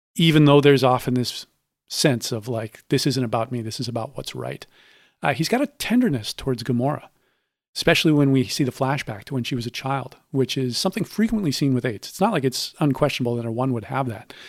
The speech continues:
But eights often have this sense of, like, "Look at this young, vulnerable being that in some way represents the tenderness that I have inside, and I will make it my thing to protect you and to challenge you and to turn you tough."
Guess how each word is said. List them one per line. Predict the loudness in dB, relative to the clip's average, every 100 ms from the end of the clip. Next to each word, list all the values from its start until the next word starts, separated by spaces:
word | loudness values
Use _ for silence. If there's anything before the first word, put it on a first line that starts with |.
| -20 -20 -20 _
But | 0
eights | 2 0 2
often | 4 4 2 -2
have | -4 -4 -2
this | -2
sense | -2 -2 -2
of, | -2 -4
like, | -6 -6
"Look | -6 -6
at | -4
this | -4 -2
young, | -2 0 -2
vulnerable | -2 -2 -2 -4 -6
being | -4 -2 -2
that | -4
in | -4
some | -2 0 2 2
way | 2
represents | 2 0 -2 -4 -4
the | -6
tenderness | -6 -4 -2 -4 -6
that | -10
I |
have | -8 -8
inside, | -10 -10 -10 -10 -12 -20 -20 -20 -8
and | -4
I |
will | -2 0
make | 0 -2
it |
my | -2 -2
thing | -4 -4 -6 -6 -12 _ -8
to |
protect | -6 -6 -4 -4 -4 -10
you | -10 -10 -14 _ _ _ _ 4
and | 6 6 4 0 -6 _ -8
to | -6
challenge | -2 0 2 2 0
you | -2
and | -2
to | -2
turn | -4 0 0
you | 0 -2
tough." | -4 -12 -14 -18